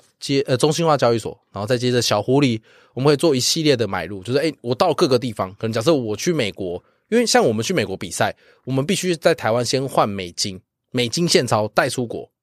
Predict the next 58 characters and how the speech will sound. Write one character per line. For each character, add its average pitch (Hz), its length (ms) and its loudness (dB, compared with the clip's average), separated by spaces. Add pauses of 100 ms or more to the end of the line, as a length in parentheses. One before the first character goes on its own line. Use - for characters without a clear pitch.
(540)
然 107 100 -2
后 120 60 2
我 123 160 -2
们 107 140 -2
才 110 140 -4
能 113 120 -4
去 135 140 -8
做 139 140 2
比 107 140 -6
赛。 92 220 -6
可 156 120 -2
是 208 180 4 (380)
我 147 120 4
现 226 140 4
在 214 100 4
这 190 120 -2
套 180 140 4
模 123 180 0
式 143 160 -2
是， 139 200 0 (320)
呃， 113 300 0 (360)
呃， 123 160 2
今 165 160 -2
天 196 140 2
你 127 100 0
在 143 180 4
这 135 100 -2
个 135 80 4
地 123 100 -2
方 123 160 0
用 127 140 0
了 110 60 0
我 95 100 -4
这 110 120 -8
套 113 120 0
模 95 160 -6
式， - 100 -10
就 113 60 -2
是 120 120 0
我 107 500 -2
直 127 160 -6
接 160 200 4
用 165 220 4
当 156 300 2
地 147 200 -4
的 104 300 -4
法 92 240 -2
币 120 220 -2
购 139 200 4
买 104 180 0
U 117 240 -4
S 104 340 -6
D 117 180 -4
T， 117 320 -4 (220)
然 107 160 -4
后 123 100 -2
去 127 180 -6
做， 110 680 0